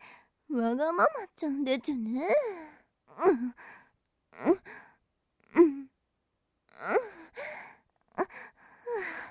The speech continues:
どうでちゅか？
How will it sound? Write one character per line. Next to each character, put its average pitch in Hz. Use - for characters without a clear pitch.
ど 302
う 330
で 320
ち -
ゅ -
か？ -